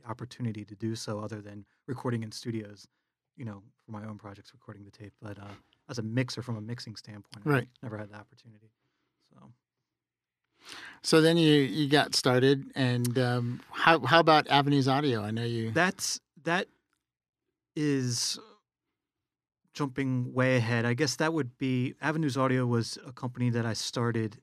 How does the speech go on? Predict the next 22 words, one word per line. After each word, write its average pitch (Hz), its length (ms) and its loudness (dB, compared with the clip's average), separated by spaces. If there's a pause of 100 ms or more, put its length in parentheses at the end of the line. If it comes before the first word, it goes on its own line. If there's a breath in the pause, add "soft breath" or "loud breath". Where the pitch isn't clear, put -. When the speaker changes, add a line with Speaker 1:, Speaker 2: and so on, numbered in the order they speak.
Speaker 1:
that 120 240 -6
was 117 120 -10
prim-, 127 320 -2 (120)
that's 113 160 -8
primarily 127 480 0
focused 117 460 -6
on 113 120 -4
my 110 120 -6
music 110 280 -8
for 127 180 -12
advertising. 123 760 -6 (560)
Um, 110 540 -2 (760)
as - 100 -10
I 131 40 -2
started 131 300 0
collaborating 113 600 0
with 107 140 -4
a 113 40 0
lot 110 220 0
of 104 260 -6 (600)
other 110 340 -2
songwriters 107 960 -4